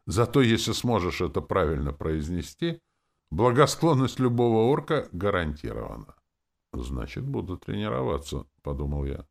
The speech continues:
Всю дорогу я мысленно пытался этот Орда Грихенхунг воспроизвести. Получалась явная херня. Оттого вид у меня был серьёзный и задумчивый. А Ярик с Тыцем, такие сволочи,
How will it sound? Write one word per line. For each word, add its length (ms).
Всю 240
дорогу 380
я 120
мысленно 440
пытался 520
этот 480
Орда 340
Грихенхунг 920
воспроизвести. 1120
Получалась 680
явная 480
херня. 640
Оттого 440
вид 260
у 60
меня 280
был 180
серьёзный 640
и 20
задумчивый. 840
А 140
Ярик 500
с 80
Тыцем, 560
такие 460
сволочи, 760